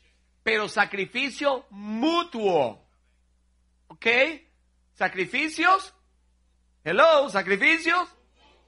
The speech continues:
Allí el personalismo tiene que ser descartado. Allí la ambición egoísta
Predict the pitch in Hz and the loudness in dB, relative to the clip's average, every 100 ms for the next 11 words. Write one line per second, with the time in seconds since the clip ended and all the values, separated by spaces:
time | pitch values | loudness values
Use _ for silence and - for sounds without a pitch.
0 | _ _ _ _ - 233 214 294 349 330 | _ _ _ _ 0 0 2 -2 -4 -4
1 | - 285 233 - 277 302 311 302 269 214 | -2 0 0 -2 -2 2 0 2 -2 -2
2 | 208 214 208 _ _ _ 247 269 269 277 | -6 -6 -6 _ _ _ -8 -2 0 -2
3 | 277 269 262 - 269 254 - _ _ 247 | -6 -4 -4 0 0 -2 -6 _ _ -2
4 | 240 262 262 - 277 302 302 247 123 - | -2 -2 -4 0 4 4 6 2 -2 -10
5 | _ _ _ _ _ _ _ - 196 180 | _ _ _ _ _ _ _ -4 -4 -4
6 | 277 294 277 247 220 202 - 247 262 269 | -6 0 2 2 -2 -6 0 2 2 0
7 | 269 240 240 240 - 202 185 - | -2 2 2 0 -2 0 0 -2